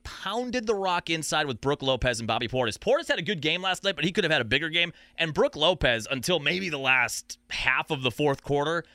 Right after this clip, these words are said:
seemed non-existent on both ends. And he's coming off of one of his best years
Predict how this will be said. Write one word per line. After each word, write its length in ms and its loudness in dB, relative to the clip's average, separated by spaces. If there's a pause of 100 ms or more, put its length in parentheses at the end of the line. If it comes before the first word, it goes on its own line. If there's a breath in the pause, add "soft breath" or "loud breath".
seemed 500 -6
non-existent 800 -2
on 180 0
both 260 2
ends. 160 -2
And 100 -8
he's 160 -6
coming 240 -8
off 240 -4
of 140 -6
one 160 -2
of 80 -6
his 180 -4
best 420 -4
years 320 -4